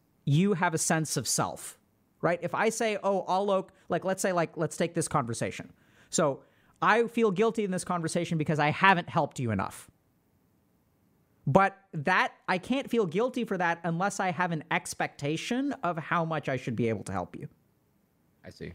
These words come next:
Speaker 1: And
Speaker 2: Yeah.
Speaker 1: that comes from my identity that I'm Doctor K and I should be able to help. Oh my God, I didn't live up to what Doctor K is capable of. And then I feel guilty. Whereas the
Speaker 2: Yeah.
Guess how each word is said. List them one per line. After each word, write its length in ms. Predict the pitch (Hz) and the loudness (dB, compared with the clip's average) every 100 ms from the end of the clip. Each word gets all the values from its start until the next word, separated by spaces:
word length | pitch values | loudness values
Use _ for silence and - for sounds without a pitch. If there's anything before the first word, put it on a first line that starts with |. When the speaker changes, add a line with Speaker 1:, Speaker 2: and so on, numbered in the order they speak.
| - | -2
Speaker 1:
And 120 | 170 | 2
Speaker 2:
Yeah. 120 | 202 | 4
Speaker 1:
that 120 | 220 | 2
comes 280 | - 240 220 | 2 0 0
from 120 | 226 | -2
my 280 | 185 202 202 | 0 0 2
identity 500 | 185 156 202 202 175 | 0 2 0 0 0
that 180 | 165 156 185 | 0 0 0
I'm 200 | 190 165 | -2 0
Doctor 360 | 175 185 175 | 0 -2 -4
K 260 | 165 165 165 | -4 -2 0
and 80 | 165 | 0
I 100 | 180 | 0
should 380 | - 233 226 | 2 2 2
be 160 | 160 156 | 2 0
able 220 | 127 117 | 0 -2
to 120 | 117 107 | -2 -2
help. 260 | 104 - - 185 | -2 -6 -14 -2
Oh 140 | 202 208 | 0 2
my 160 | 202 | 2
God, 280 | 185 208 180 | 2 2 4
I 80 | 180 | 2
didn't 260 | 196 202 180 | 2 0 0
live 360 | 170 220 196 | 4 6 6
up 260 | 202 214 - | 4 2 0
to 120 | 185 | -2
what 180 | 175 170 | 0 0
Doctor 280 | 170 170 156 | -2 -4 -4
K 180 | 160 | 0
is 120 | 151 - | 0 0
capable 500 | 165 - 131 123 107 | -2 -2 -2 0 0
of. 240 | 78 143 - - | -2 -8 -14 -4
And 200 | 156 135 | -2 0
then 240 | 165 196 | 2 2
I 120 | 190 175 | 2 0
feel 240 | 175 139 | 0 -2
guilty. 420 | 131 110 - - - _ _ _ _ _ _ _ _ _ _ _ _ _ _ _ _ _ _ _ - | -2 -4 -6 -16 -20 _ _ _ _ _ _ _ _ _ _ _ _ _ _ _ _ _ _ _ 0
Whereas 380 | 180 190 180 - | 2 4 0 -4
the 160 | 156 180 | -4 -4
Speaker 2:
Yeah. 240 | 92 143 | -4 -6